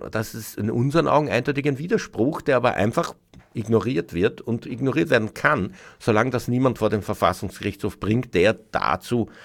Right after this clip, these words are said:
ähm, eigentlich die Verantwortung hat, das zu überprüfen. Und, ähm, diese Frage, wie haben jetzt die verschiedenen Parteien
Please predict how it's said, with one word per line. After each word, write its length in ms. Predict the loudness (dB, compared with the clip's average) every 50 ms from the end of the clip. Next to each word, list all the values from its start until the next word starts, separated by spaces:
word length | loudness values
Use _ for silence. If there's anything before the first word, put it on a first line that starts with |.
| -20 -20 -18 -6 -2
ähm, 380 | 0 0 0 0 -4 -8 -10 -8
eigentlich 520 | -6 -4 -4 -2 -2 -4 -4 -6 -8 -6
die 160 | -6 -4 -4
Verantwortung 640 | -4 -2 0 0 2 2 0 0 -2 -4 -2 -4 -2 2
hat, 380 | 2 2 2 0 -6 -6 -4
das 240 | -4 -4 -4 -6 -6
zu 200 | -4 -2 -2 -2
überprüfen. 600 | -2 -4 -4 -4 -2 0 2 2 2 0 -4 -12 -12 -14 -20 -20 -20 -20 -20 -20 -20 -20 _ _ _ 2
Und, 360 | 2 2 2 2 -2 0 2
ähm, 320 | 4 4 4 4 0 -4 -8 -12 _ _ _ _ -4
diese 200 | -4 -2 -2 -4
Frage, 600 | -4 -4 -4 -4 -2 -2 -2 -2 -2 -4 -6 -4
wie 160 | -4 -2 0 0
haben 140 | 0 0
jetzt 500 | 0 -2 -2 -6 -12 -18 -18 -18 -12 -8
die 220 | -4 -2 -2 -2 -4 -6 -10
verschiedenen 520 | -8 -8 -6 -4 -2 -2 0 0 0 0
Parteien 600 | 0 0 0 0 0 0 2 2 2 2 0 -2